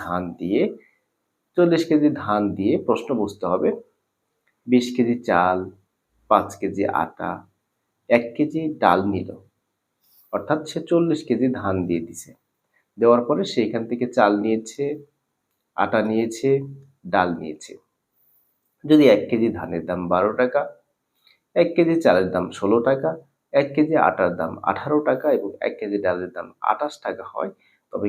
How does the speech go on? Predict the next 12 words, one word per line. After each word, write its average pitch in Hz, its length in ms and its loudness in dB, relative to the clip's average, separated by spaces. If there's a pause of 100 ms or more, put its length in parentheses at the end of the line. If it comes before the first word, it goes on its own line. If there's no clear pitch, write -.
কৃষকের 123 480 -4 (460)
কত 107 240 -2 (240)
টাকা - 280 -2 (500)
লাভ 95 300 2 (460)
না 87 80 -8 (180)
ক্ষতি, 101 320 -16 (340)
লাভ 87 120 -2 (120)
বা 92 80 -6 (100)
ক্ষতি - 300 -14
হলো, - 140 -16 (420)
কি 135 100 0 (100)
হলো, 82 180 -2